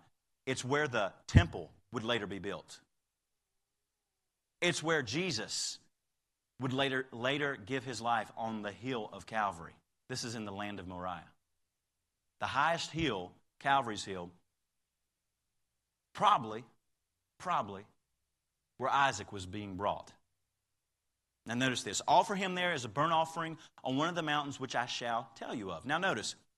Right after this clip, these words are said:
I want to answer this question in a couple different ways in the last few minutes that we have here today. What do you do when your faith is tested?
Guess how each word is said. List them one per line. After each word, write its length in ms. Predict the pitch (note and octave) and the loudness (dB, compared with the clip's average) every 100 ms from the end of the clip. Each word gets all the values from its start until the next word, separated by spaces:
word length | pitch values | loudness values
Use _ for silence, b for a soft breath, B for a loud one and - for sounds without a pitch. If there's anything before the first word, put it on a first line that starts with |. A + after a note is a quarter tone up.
| _ _ | _ _
I 80 | - | 0
want 120 | C#3+ | 0
to 60 | D#3 | 0
answer 280 | F#3 F3+ F3+ | -2 -4 -2
this 180 | E3+ | -4
question 400 | - E3 D#3 D3+ | -2 -2 -2 -2
in 60 | B2 | -4
a 60 | A2+ | -2
couple 240 | C#3+ D3 | -2 -2
different 300 | C#3+ C#3+ B2+ | -4 -6 -4
ways 260 | B2 A#2+ G#2 | -2 -2 -4
in 60 | |
the 60 | G2+ | -2
last 280 | A#2+ B2+ - | -2 -2 -2
few 80 | |
minutes 260 | A#2+ A#2 G2 | -4 -4 -6
that 120 | G#2+ | -8
we 120 | G#2 | -8
have 220 | G2 G#2 G2+ | -6 -6 -6
here 120 | G2 | -8
today. 320 | F2+ F2 - - _ _ _ _ _ _ _ - B B | -6 -6 -8 -12 _ _ _ _ _ _ _ -18 B B
What 160 | A#2 D#3 | 2 2
do 60 | |
you 80 | G3+ | 2
do 160 | F#3 F3+ | 2 2
when 140 | D#3 | 2
your 80 | C#3+ | 0
faith 260 | D#3 D3 C#3+ | 0 0 -2
is 140 | B2 | -4
tested? 400 | C3+ A#2 - E2 | -2 -4 -4 -12